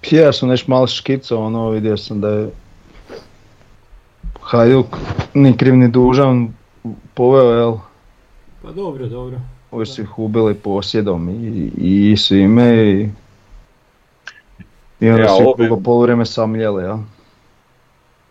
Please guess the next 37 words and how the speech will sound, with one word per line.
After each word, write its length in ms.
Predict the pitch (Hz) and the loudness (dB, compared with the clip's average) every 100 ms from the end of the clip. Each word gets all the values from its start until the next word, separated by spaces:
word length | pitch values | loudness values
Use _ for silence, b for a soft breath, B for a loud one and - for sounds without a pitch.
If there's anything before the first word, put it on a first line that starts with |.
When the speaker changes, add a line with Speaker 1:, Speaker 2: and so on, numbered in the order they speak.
| _ | _
Speaker 3:
Bilo 200 | 110 120 | 0 2
dobra 300 | 110 113 127 | 2 2 2
tekma 280 | 120 101 90 | 0 -4 -6
ovo 220 | 85 87 | -8 -8
nešto 280 | 82 80 - | -10 -12 -12
Gorica, 420 | 71 82 80 - | -8 -8 -8 -10
ovaj 260 | 69 69 71 | -8 -6 -8
Lokomotiva, 640 | 71 73 73 71 71 73 | -10 -14 -18 -14 -8 -8
Speaker 2:
Da, 60 | - | -8
Speaker 3:
Vigo, 320 | 139 139 - 67 | -8 -8 -4 -4
Speaker 2:
okretao 260 | 135 135 | -6 -14
se 60 | 123 | -12
Speaker 3:
zanimljivo. 380 | - - - 120 | -12 -8 -6 -6
Speaker 2:
rezultat, 340 | 123 127 127 | -6 -14 -14
da, 240 | 123 143 139 | -12 -10 -8
ja 180 | 139 | -6
isto 220 | 139 131 123 | -8 -8 -16
to 120 | 135 | -12
nisam 300 | 123 123 123 | -12 -10 -12
gledao, 320 | 117 117 113 | -12 -14 -14
da. 80 | 117 - b b b b b b b b - | -16 -18 b b b b b b b b -12
Ali 300 | 127 131 143 | -6 -2 -4
Gorica, 300 | 135 165 165 | -2 0 4
Speaker 3:
Ja, 120 | 101 | 4
kako 160 | - 139 | 6 2
Speaker 2:
znači, 160 | 160 | 2
Speaker 3:
stoje 240 | 135 139 139 | 2 4 6
ovi 200 | 131 127 | 6 6
Speaker 2:
sigurno. 180 | 120 113 | 6 4
Speaker 3:
naši 260 | 113 98 | 0 -4
na 120 | 95 | -8
posudbi, 560 | 90 98 98 - 95 80 | -6 -2 -4 -4 -10 -6
je 100 | 80 | -4
li 140 | 82 95 | -2 -2
igrao 460 | 113 107 90 82 67 - | -2 2 2 2 0 -2
ovaj 260 | 67 82 78 _ | -2 -2 -4 _
Petković 640 | 85 78 - 69 65 - | -8 -8 -8 -8 -8 -10